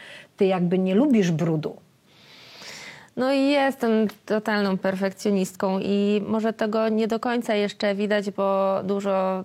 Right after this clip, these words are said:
Speaker 2: e, jeszcze przede mną, żeby się nauczyć. Natomiast, em,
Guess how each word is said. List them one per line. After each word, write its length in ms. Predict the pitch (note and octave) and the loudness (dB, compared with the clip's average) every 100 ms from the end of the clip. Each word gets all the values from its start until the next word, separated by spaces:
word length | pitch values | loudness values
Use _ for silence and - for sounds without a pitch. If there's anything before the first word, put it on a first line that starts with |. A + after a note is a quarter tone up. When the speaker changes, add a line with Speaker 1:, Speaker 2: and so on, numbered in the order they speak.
| - | -6
Speaker 2:
e, 220 | G#3 F#3+ G3 - G#3 | -4 -4 -6 -12 -10
jeszcze 240 | G3+ - | -8 -8
przede 300 | G3 A3 G3+ | -4 -2 0
mną, 180 | G3+ G3 | 0 0
żeby 220 | F#3+ F#3+ | -2 -4
się 140 | F#3+ G3+ | -2 -2
nauczyć. 400 | G3+ A3 A3 - | -2 -2 -4 -4
Natomiast, 500 | F#3+ G#3 G3+ G#3+ - - - - - - - | -2 0 0 -2 -8 -16 -14 -16 -18 -8 -2
em, 1000 | G3+ G#3 G#3 G#3 G#3 G#3 G#3 G#3 G#3 | 2 4 4 4 4 4 4 4 2